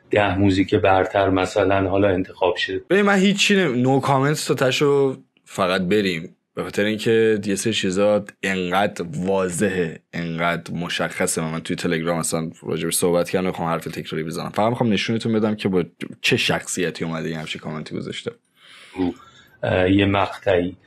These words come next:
Speaker 1: هر کی، اه، مختار موزیکشو با هر سلیقه‌ای، با هر، اه،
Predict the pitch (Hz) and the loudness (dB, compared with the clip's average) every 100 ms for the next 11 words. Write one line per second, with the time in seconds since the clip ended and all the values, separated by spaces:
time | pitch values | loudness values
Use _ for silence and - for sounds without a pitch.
0 | - _ - 175 196 - 175 151 131 120 | -20 _ -2 0 0 2 4 4 6 6
1 | 110 107 107 107 107 - - 123 127 113 | 6 4 2 2 2 2 4 6 8 6
2 | 104 123 123 - 110 107 95 120 113 - | 4 2 2 0 2 2 4 2 0 2
3 | 98 95 98 113 113 104 98 113 | 2 4 2 0 2 4 4 4